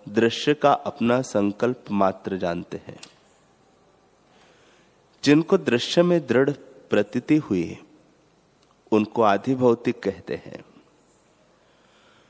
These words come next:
जैसे आधिभौतिक जड़ता से जल ही बर्फ होती है, वैसे ही दृश्य की दृढ़ता आधिभौतिक होती है।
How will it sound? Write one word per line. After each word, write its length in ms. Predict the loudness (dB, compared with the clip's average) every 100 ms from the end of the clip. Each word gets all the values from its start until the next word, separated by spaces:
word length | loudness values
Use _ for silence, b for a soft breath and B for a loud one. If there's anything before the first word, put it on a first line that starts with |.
| b -2
जैसे 360 | 2 2 4
आधिभौतिक 880 | 4 4 2 2 2 2 0 -4 -4
जड़ता 440 | 0 0 0 0 0
से 320 | -4 -8 -8 -20 _ _ _ _ b b b b -14
जल 420 | 0 4 4 0 -6 -12
ही 160 | -8 -4
बर्फ 380 | 0 2 2 -2
होती 260 | -8 -4 -4
है, 200 | -4 -8 -10 -20 _ _ _ b b b b -8
वैसे 400 | 2 4 4 4
ही 80 | 2
दृश्य 480 | 2 0 0 0 0
की 160 | 0
दृढ़ता 460 | 0 0 -2 0 0
आधिभौतिक 720 | 2 2 0 0 0 0 -6
होती 280 | -4 -8 -6
है। 260 | -8 -10